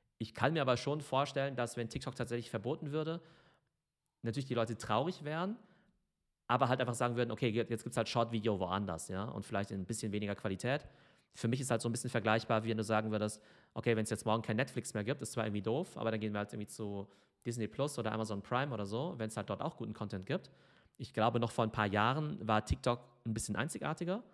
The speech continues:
Und auch wenn ich TikTok besser finde als Instagram Reels, gibt es jetzt ja zumindest Kanäle oder Formate, die zumindest vergleichbar sind. Von daher könnte ich mir schon vorstellen, dass es jetzt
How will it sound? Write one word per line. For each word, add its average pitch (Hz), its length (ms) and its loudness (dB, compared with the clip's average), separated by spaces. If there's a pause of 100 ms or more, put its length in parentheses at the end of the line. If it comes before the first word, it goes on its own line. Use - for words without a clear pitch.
(160)
Und 110 140 -2
auch 113 120 0
wenn 110 140 0
ich - 180 -6
TikTok 147 280 -2
besser 139 180 0
finde 135 160 -2
als 120 100 -2
Instagram 113 320 -2
Reels, 139 360 -4 (320)
gibt 120 120 -2
es 110 80 -6
jetzt 113 140 -4
ja 110 80 0
zumindest 117 560 -2 (160)
Kanäle 120 600 4
oder 113 180 0
Formate, 110 460 0
die 107 300 -2
zumindest 110 380 -4
vergleichbar 101 540 -2
sind. 117 280 -6 (320)
Von - 140 -6
daher 110 120 2
könnte 123 140 -4
ich - 60 -10
mir 107 60 -4
schon 117 220 -2
vorstellen, 107 500 -2
dass 101 180 -4
es 101 160 -6
jetzt 101 340 -6